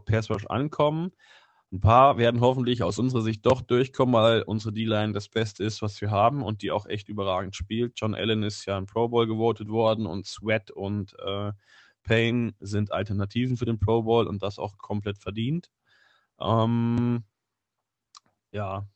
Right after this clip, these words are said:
aber i-, ich denke, wenn der, der, die Pressure schon relativ gut abgestellt wird von eurer Offensive Line, dann wird es für euch auf jeden Fall schon mal deutlich einfacher, weil unser Backfield nicht das Beste ist, die Linebacker nicht das Be-, die Besten sind,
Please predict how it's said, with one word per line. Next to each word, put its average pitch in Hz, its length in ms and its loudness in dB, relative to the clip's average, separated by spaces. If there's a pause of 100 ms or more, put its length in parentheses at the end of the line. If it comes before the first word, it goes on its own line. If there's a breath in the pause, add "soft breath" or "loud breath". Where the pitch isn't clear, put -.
(400)
aber 113 420 2
i-, 98 140 -10
ich - 160 -14
denke, 117 360 0
wenn 113 480 0
der, 110 180 0
der, 104 200 -4
die 107 120 -6
Pressure 113 400 0
schon 107 200 -2
relativ 107 400 -6
gut - 140 -8
abgestellt 98 460 -6
wird 98 140 -6
von 90 120 -10
eurer 90 280 -6
Offensive 98 520 -10
Line, 92 300 -4
dann 92 360 -6 (480 loud breath)
wird 110 280 2
es 123 100 0
für 69 120 -2
euch 107 200 2
auf 104 100 -2
jeden 110 160 0
Fall 107 140 2
schon 104 140 -2
mal 98 100 0
deutlich 107 400 -4
einfacher, 107 720 -2
weil 92 140 -4
unser 104 220 -4
Backfield 107 420 -4
nicht 104 220 -4
das 95 140 -8
Beste 135 360 -4
ist, 123 180 -2
die 98 60 -8
Linebacker 104 460 -4
nicht 110 240 -8
das 104 100 -10
Be-, 98 180 -4
die 110 120 -6
Besten 113 360 -4
sind, 110 300 -4